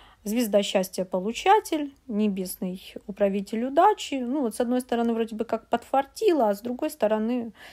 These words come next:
ну, сами понимаете. Летящий нож — это и про операции какие-то, и про удар в жизни, и про конфликты, и в отношениях проблемы. В общем, все плохо.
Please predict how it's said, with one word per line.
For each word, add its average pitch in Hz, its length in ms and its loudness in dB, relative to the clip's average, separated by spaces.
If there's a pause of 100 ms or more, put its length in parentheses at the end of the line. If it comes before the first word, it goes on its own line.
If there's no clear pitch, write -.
(460)
ну, 233 240 -2 (200)
сами 208 280 -2
понимаете. 196 580 -6 (520)
Летящий 240 540 4
нож — 190 300 -6
это 175 140 -8
и 185 80 -2
про 190 220 2
операции 190 680 -2
какие-то, 175 560 -10
и 196 360 -6
про 190 520 0
удар 226 380 4 (600)
в 220 120 -4
жизни, 247 520 -2
и 190 60 -4
про 185 180 -4
конфликты, 254 1120 -4
и 196 100 -4
в 185 80 -4
отношениях 262 720 -4
проблемы. 220 600 0
В 202 40 -4
общем, 208 280 -8
все - 160 -8
плохо. - 340 -12